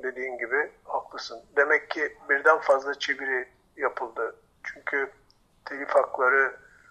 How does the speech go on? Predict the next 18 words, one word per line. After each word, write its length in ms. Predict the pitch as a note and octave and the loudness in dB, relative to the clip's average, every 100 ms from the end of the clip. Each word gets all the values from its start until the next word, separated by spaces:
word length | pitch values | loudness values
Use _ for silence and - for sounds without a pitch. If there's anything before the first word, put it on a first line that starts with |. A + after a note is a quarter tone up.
| _ - | _ -16
sınırlarının 760 | - C#3 C#3 C3 C3 C#3+ C#3+ | -10 -4 0 2 2 0 -2
dışında 440 | C3+ - C3 D3 D3 | 2 2 2 2 4
kaldığı 400 | C#3 A#2+ A2+ A2 | 4 4 0 -4
için 300 | - F#3 F3+ _ _ - | -4 -4 -4 _ _ 6
bakmak 440 | C#3+ - C#3+ - | 6 6 2 6
lazım 300 | B2 A#2 A#2+ | 6 8 4
hangi 300 | B2 C3 B2 | 2 2 0
çeviri 580 | A#2 B2 A#2 A#2 A#2 A#2 _ _ _ - | -6 -4 -4 -6 -6 -8 _ _ _ -20
kimin 220 | C3 A#2+ | -16 -8
tarafından. 560 | - A#2+ A#2 - B2 A#2+ | -2 -2 -2 -4 -2 0
Mesela 480 | B2+ B2+ B2+ A#2+ B2 C3+ | -2 0 6 6 6 6
Can 180 | D3 | 6
Yayınları'ndan 760 | D3+ C3 B2 A#2+ A#2+ A#2+ B2 B2 | 6 4 2 2 2 2 2 2
çıkan 400 | - - D#3 - - _ _ _ | -2 4 4 4 -2 _ _ _
Peter 340 | - - D#3+ D3 | -2 2 4 4
Schlemil'in 640 | - D#3+ D#3 C#3+ D#3+ E3+ - | 4 0 -4 -6 -6 0 4
Acayip 480 | C#3+ C3+ C#3+ D3+ | 6 8 8 6
Sergüzeşti. 920 | - C#3+ C3 C3 C3 B2 - C3 C#3 | 4 4 4 2 0 2 2 0 -2